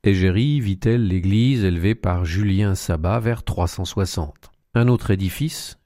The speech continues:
lui succéda au sixième siècle. Il subsistera jusqu'en dix-sept cent quatre-vingt-deux. Aujourd'hui, il existe une chapelle construite en mille neuf cent trente-quatre.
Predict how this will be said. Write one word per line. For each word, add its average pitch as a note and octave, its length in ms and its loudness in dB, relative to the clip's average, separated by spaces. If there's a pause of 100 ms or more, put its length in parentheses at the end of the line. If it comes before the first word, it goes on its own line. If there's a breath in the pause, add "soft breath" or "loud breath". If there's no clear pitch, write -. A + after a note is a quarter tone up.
lui F#2+ 280 2
succéda F#2 680 -2 (160)
au G#2 160 2
sixième A2+ 460 -2
siècle. - 400 -6 (320 loud breath)
Il A2+ 140 0
subsistera C#3 680 -2
jusqu'en B2 640 -2
dix-sept A#2+ 440 -6
cent C#3+ 200 -4
quatre-vingt-deux. F2 720 -2 (260)
Aujourd'hui, F2+ 600 0 (440 loud breath)
il D2+ 100 -2
existe F#2+ 440 0
une A#2+ 120 0
chapelle F2+ 600 -2
construite E2+ 720 -4 (440)
en D#2+ 180 0
mille G#2+ 200 2
neuf G2 160 0
cent G2 160 -2
trente-quatre. - 640 -6